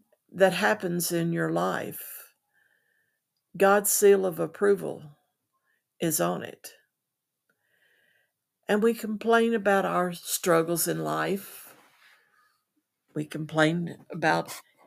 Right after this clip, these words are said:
health issues. We complain that we don't have a mate, or we do have a mate,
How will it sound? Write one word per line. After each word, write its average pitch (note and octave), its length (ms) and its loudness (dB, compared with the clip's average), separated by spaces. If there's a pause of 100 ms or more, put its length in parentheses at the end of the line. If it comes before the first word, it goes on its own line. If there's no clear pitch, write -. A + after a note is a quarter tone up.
(220)
health E3+ 320 2
issues. F3 760 0 (1300)
We A3 160 0
complain G#3 560 6
that G3 300 -2 (2000)
we G3 120 6
don't G3 220 2
have F#3+ 400 0
a G3 60 -2
mate, E3+ 680 -2 (1200)
or F3+ 160 2
we G3 140 4
do G3 240 8
have F#3+ 300 0
a F#3 80 -2
mate, E3+ 420 0